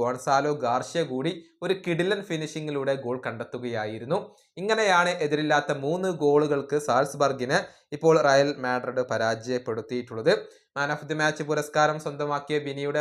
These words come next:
പ്രകടനം നമുക്കൊന്ന് പരിശോധിക്കേണ്ടതുണ്ട്. ആകെ അറുപത്തിയേഴ് മിനിറ്റുകളാണ് കളിച്ചിട്ടുള്ളത്. ഒരു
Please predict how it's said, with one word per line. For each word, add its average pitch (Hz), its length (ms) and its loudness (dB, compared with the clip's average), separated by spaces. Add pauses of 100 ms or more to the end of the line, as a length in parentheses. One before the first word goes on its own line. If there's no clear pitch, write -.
പ്രകടനം 143 440 -2 (100)
നമുക്കൊന്ന് 131 360 -8
പരിശോധിക്കേണ്ടതുണ്ട്. 127 880 -2 (460)
ആകെ 151 280 4 (140)
അറുപത്തിയേഴ് 156 640 2
മിനിറ്റുകളാണ് 151 640 2
കളിച്ചിട്ടുള്ളത്. 139 560 0 (380)
ഒരു 147 160 4